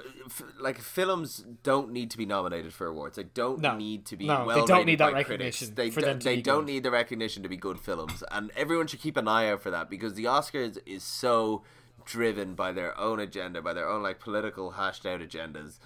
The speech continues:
Speaker 1: and it's why films that are seen by an entire continent as culturally significant don't get nominated by these elitist twats in the
Speaker 2: Yeah,
Speaker 1: fucking
Speaker 2: exactly,
Speaker 1: Academy, you
Speaker 2: like,
Speaker 1: know?
Speaker 2: yeah,
Speaker 1: I mean, like,
Speaker 2: yeah.
Speaker 1: like, and I do, I do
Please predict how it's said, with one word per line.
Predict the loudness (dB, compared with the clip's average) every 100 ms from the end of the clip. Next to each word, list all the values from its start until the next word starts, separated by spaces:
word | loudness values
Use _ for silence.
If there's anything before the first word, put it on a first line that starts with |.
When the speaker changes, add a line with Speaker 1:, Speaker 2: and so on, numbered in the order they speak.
| -20 -14 -4
Speaker 1:
and | -2 -2 -6
it's | -8 -6
why | 0 2 2
films | 0 -2 -2 -4 -2
that | 0 0 -4 -4
are | 0 0 -2 -8
seen | -8 -6 -4 2
by | 2
an | 2
entire | -2 -4 0 2 2
continent | 2 0 0 -8 -8
as | -8 -8
culturally | -6 -6 -4 -6 -6
significant | -8 -8 -8 -8 -14 -16 -18 -20 -20 -6
don't | 2 2 2
get | 0
nominated | 2 2 0 -4 -2
by | -4 -4
these | -6
elitist | -10 -10 -10 -12 -12 -12
twats | -4 -4 -4 -10
in | -14 -16 -20 -10
the | -2
Speaker 2:
Yeah, | 2 2
Speaker 1:
fucking | 2 -4 -6
Speaker 2:
exactly, | -4 -4 -4 -8
Speaker 1:
Academy, |
you | -8
Speaker 2:
like, | -6
Speaker 1:
know? | -4 -4
Speaker 2:
yeah, |
Speaker 1:
I | -4 -4
mean, | -6 -4
like, | -4 -6 -12
Speaker 2:
yeah. | -14 -18 -20 -20 -20 -20 -16 -4
Speaker 1:
like, | -2 0 2
and | 2 4
I | 2
do, | 4 4
I | 6 6
do | 4 0 -2 -10 -16